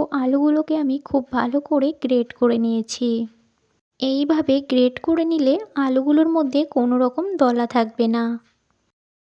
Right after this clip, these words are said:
আর ফ্রেঞ্চ ফ্রাইগুলো যেগুলো তৈরি হবে, সেগুলো মসৃণ হবে। এখন আমি এর মধ্যে দিয়ে দিলাম এক চামচ মতো লবণ, আর দিয়ে দিচ্ছি হাফ চামচের মতো গোলমরিচের গুঁড়ো।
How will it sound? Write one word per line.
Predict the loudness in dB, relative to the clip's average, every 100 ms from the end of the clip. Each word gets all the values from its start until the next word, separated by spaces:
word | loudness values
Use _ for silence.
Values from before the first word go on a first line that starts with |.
| -6
আর | -2 -2 -2 -4
ফ্রেঞ্চ | -4 -2 0 -2 -2
ফ্রাইগুলো | 2 2 2 -2
যেগুলো | -2 -2 -2 0 -2
তৈরি | 0 0 0
হবে, | 0 0 0 -2
সেগুলো | -2 -2 0 0 2
মসৃণ | 0 0 -2 -2 0 2
হবে। | 0 0 -2 -6 _ _ _ _ _ _
এখন | -4 -2 -2 -2 0
আমি | -2 -2 -2
এর | -2 0
মধ্যে | 0 0 -2
দিয়ে | -2 -2 -2
দিলাম | 0 0 -2 -4
এক | -6 -6
চামচ | -4 -2 -2 -2
মতো | 0 2
লবণ, | 4 4 2 2 0 -2 -8 _ _ _ _
আর | -4 -2 -2 -2 -4
দিয়ে | -2 0
দিচ্ছি | 0 -2 -4 -6
হাফ | -6 -6 -8
চামচের | -6 -6 -4 -4
মতো | -4 -4 -4
গোলমরিচের | 0 2 4 2 0 0 0 0
গুঁড়ো। | 2 0 2